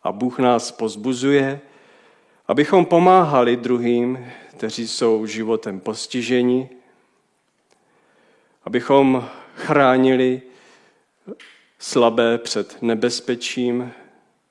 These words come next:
před osamělostí, před opuštěností, před pocity zavržení. To je náš úkol, abychom pomáhali lidem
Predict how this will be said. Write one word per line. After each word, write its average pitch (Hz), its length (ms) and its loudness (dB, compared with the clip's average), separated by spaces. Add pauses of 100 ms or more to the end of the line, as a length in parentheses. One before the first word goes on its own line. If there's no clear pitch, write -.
(420)
před 113 220 -6
osamělostí, 131 1160 0 (540)
před - 260 -4
opuštěností, 123 1300 -4 (1000)
před - 280 -10
pocity 120 460 -4
zavržení. 127 920 -2 (1200)
To 113 120 -10
je 104 180 -4
náš 101 380 -6
úkol, 95 600 -10 (300)
abychom 104 420 -8
pomáhali 117 920 -6 (260)
lidem 98 480 -14